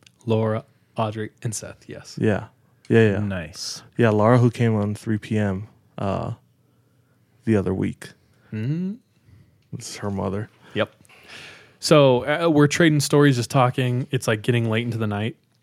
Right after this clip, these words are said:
Speaker 1: Um, and she turns to me and she goes,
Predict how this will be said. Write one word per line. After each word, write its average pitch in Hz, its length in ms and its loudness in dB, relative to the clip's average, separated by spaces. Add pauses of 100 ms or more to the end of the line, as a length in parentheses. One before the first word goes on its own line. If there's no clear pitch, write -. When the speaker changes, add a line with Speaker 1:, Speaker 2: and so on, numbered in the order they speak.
(300)
Speaker 1:
Um, 104 440 -8 (2250)
and 117 100 -10
she - 120 -8
turns 113 300 -2
to 117 40 -2
me 113 140 0
and 107 100 -4
she - 120 -6
goes, 104 400 -4